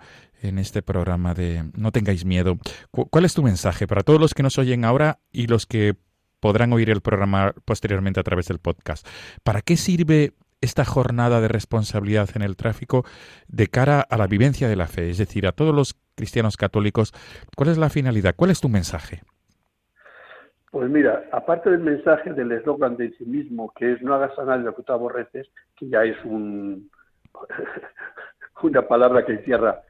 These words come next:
Speaker 1: Claro.
Speaker 2: mucho en sí.
Speaker 1: Sí.
Speaker 2: Nuestro, nuestro mensaje es que la carretera no puede ser ocupada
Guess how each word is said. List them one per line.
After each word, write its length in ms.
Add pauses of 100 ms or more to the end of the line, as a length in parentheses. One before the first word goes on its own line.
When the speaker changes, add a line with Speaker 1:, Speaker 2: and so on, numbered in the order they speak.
Speaker 1:
Claro. 300
Speaker 2:
mucho 160
en 120
sí. 260 (120)
Speaker 1:
Sí. 220
Speaker 2:
Nuestro, 380
nuestro 400
mensaje 580
es 60 (480)
que 160
la 180
carretera 720 (400)
no 520
puede 460
ser 380
ocupada 760